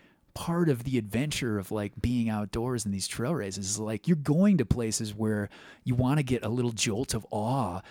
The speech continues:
and the motherfucker, like, <laughs> electrocutes you, and you, you get a,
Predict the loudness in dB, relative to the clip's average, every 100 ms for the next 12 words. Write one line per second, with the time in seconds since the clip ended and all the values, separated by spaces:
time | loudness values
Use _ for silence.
0 | -12 -2 2 4 2 2 -2 -2 -2 -2
1 | -2 -2 -2 -2 -4 -4 -2 -4 -4 -6
2 | -4 0 0 -2 -4 -2 -2 -4 -2 -2
3 | 0 2 2 0 -2 -6 0 0 0 -4
4 | -2